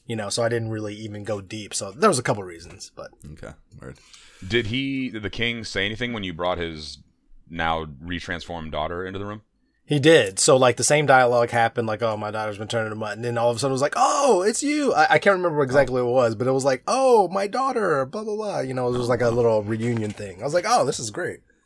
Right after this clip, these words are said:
Speaker 3: Nice.
Speaker 2: Did, uh, I
Speaker 3: Did you control for that, Josh? You didn't fence test that?
Speaker 2: No, no, I did. Oh, uh, da, da, da, da, da. Oh, yeah, yeah, yeah. There, yeah, there is a slight little dialogue change. It's, it's not out of, well,
Speaker 1: Did I
Speaker 2: he
Speaker 1: take
Speaker 2: does
Speaker 1: a,
Speaker 2: say
Speaker 1: did I
Speaker 2: something
Speaker 1: take a
Speaker 2: new, too,
Speaker 1: snapshot?
Speaker 2: but it's only because,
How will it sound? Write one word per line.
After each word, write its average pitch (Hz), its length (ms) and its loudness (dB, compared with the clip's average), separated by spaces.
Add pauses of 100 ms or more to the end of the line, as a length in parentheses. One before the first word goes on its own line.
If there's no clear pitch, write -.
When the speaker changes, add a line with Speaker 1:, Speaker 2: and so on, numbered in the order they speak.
Speaker 3:
Nice. - 380 -18
Speaker 2:
Did, 127 200 -4
uh, 120 320 4
I 147 280 -4 (560)
Speaker 3:
Did 90 160 -8
you 90 80 -2
control 90 320 -4
for 101 60 -6
that, 101 180 2
Josh? 104 220 0
You 87 40 -10
didn't 82 160 -10
fence 85 220 -10
test 85 220 -14
that? 85 180 -14 (120)
Speaker 2:
No, 160 220 6
no, 143 120 6
I 131 120 8
did. 131 320 2
Oh, 98 260 -12
uh, 92 420 -10
da, 90 100 -12
da, 90 160 -14
da, 85 160 -12
da, 82 240 -12
da. - 640 -16 (480)
Oh, 190 200 12
yeah, 143 300 6
yeah, 113 100 2
yeah. 87 220 0
There, 98 160 0
yeah, 90 120 0
there 90 140 0
is 85 120 -4
a 80 40 -12
slight 78 260 -10
little 78 180 -14
dialogue 76 360 -10
change. 82 240 -14 (220)
It's, 139 160 -2
it's 180 160 4
not 214 280 10
out 175 180 10
of, - 300 2 (1160)
well, 160 240 4
Speaker 1:
Did 110 80 -8
I 131 60 -10
Speaker 2:
he 120 80 -12
Speaker 1:
take 165 100 -2
Speaker 2:
does 135 140 6
Speaker 1:
a, - 20 -6
Speaker 2:
say 117 80 -2
Speaker 1:
did 104 60 -2
I - 20 -8
Speaker 2:
something 104 240 -4
Speaker 1:
take 92 80 -4
a 92 40 -4
Speaker 2:
new, 87 60 -4
too, 117 360 -2
Speaker 1:
snapshot? - 260 -16
Speaker 2:
but 175 100 8
it's 151 100 4
only 202 240 12
because, 143 840 6